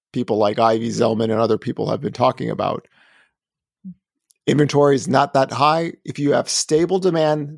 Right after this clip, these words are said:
that's the market we are dealing with today. So irrelevant to what anybody said four months ago, three months ago, two months ago, we have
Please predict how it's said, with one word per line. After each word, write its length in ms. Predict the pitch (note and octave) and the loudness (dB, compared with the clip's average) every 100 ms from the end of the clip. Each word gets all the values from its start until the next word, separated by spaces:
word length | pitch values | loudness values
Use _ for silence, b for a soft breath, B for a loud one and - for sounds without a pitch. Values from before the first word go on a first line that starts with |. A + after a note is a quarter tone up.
| D3 | -4
that's 580 | C3 C#3+ - - - _ | 0 2 0 -4 -6 _
the 80 | C#3 | -4
market 600 | C#3 C3+ C#3 - C#3+ - - | 0 0 0 -2 -6 -6 -6
we 140 | B2 | 0
are 140 | B2 | 0
dealing 420 | A#2+ B2 B2 B2 A#2+ | 0 -2 -2 -4 -6
with 220 | A#2 - | -8 -8
today. 360 | A2+ G#2+ - - _ _ _ _ _ _ _ | -6 -4 -6 -14 _ _ _ _ _ _ _
So 300 | - - C3+ - | -10 -2 0 0
irrelevant 720 | D3 B2+ C#3+ E3+ G#3+ A3 F3 | -2 0 2 4 4 2 -2
to 140 | - C#3+ | -6 0
what 260 | D3+ C#3 | 0 0
anybody 380 | - D#3+ F3+ F#3+ | -4 -4 -2 -2
said 480 | F3+ D#3+ D3+ D3+ D3 _ _ _ _ _ _ _ | -2 0 2 2 -4 _ _ _ _ _ _ _
four 240 | - E3 | 0 2
months 240 | E3+ D#3 - | 4 0 0
ago, 220 | C#3+ C#3 | 0 0
three 240 | - D3 | 0 -2
months 240 | C#3 C3 - | 0 -4 -4
ago, 220 | C3+ B2 | -4 -4
two 200 | - B2 | -4 -6
months 260 | A2+ A#2 | -6 -10
ago, 340 | - - - - b b b b b _ - | -12 -10 -10 -14 b b b b b _ -6
we 140 | C3+ | -2
have 380 | C3 C#3 B2+ D3 | 2 2 2 -2